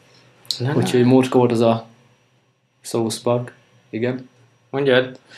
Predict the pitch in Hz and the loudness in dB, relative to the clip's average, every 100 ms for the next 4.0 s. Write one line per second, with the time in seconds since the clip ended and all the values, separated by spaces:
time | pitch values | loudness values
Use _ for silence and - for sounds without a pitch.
0 | - 135 127 127 123 123 120 117 123 120 | -8 0 2 2 0 2 0 0 0 -2
1 | - 117 117 131 113 110 117 117 117 123 | 0 2 2 0 2 2 4 4 4 2
2 | 113 110 - - 117 113 113 113 98 95 | -2 -2 -4 -2 0 0 2 0 -2 -2
3 | 92 - - - 104 - 107 104 117 | -2 -4 -10 -10 -10 -6 -6 -4 -6